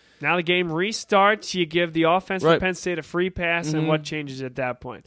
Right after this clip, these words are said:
Speaker 2: Right.
Speaker 1: Again, no excuse for what happens next. Penn State can't do anything on that drive. They're struggling to move the ball ten yards at a time. Michigan adds another touchdown,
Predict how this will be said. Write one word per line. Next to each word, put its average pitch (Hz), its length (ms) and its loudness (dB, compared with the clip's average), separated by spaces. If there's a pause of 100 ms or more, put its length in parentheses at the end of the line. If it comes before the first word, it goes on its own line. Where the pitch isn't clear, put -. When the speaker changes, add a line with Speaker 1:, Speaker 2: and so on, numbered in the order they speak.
Speaker 2:
Right. 127 240 4
Speaker 1:
Again, 147 280 -2
no 165 180 4
excuse 208 400 -4
for 185 160 -8
what 180 180 -4
happens 170 460 -6
next. 139 440 -6 (440)
Penn 156 200 -4
State 160 380 -2
can't 160 240 -2
do 156 140 -4
anything 156 280 -8
on 151 140 -10
that 151 200 -6
drive. 131 580 -6 (100)
They're 151 240 0
struggling 147 480 0
to 139 60 -6
move 143 220 -2
the 143 80 -6
ball 135 220 -2
ten 139 240 -14
yards 135 280 -14
at 127 60 -12
a 131 60 -14
time. 123 380 -8 (320)
Michigan 160 440 -4
adds 147 300 -2
another 143 280 -6
touchdown, 127 720 -8